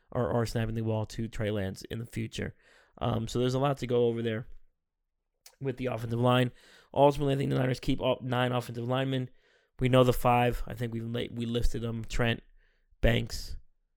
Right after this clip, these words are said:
Brendel, Brunskill, McGlinchey. That's your five. And then four would be Zakelj, Burford, Moore, <clears throat>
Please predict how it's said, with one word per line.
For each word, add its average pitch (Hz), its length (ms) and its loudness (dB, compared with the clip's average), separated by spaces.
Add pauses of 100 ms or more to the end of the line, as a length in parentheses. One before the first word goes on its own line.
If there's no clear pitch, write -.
(380)
Brendel, 117 460 2 (180)
Brunskill, 110 540 0
McGlinchey. 135 600 -2 (140)
That's - 200 -8
your - 80 -4
five. 120 440 2 (460)
And 127 100 -2
then 120 140 0
four 120 520 2 (140)
would 123 180 -6
be 117 240 -2
Zakelj, 120 680 -2 (560)
Burford, 127 600 0
Moore, 123 480 0 (1080)
<clears throat> 151 400 4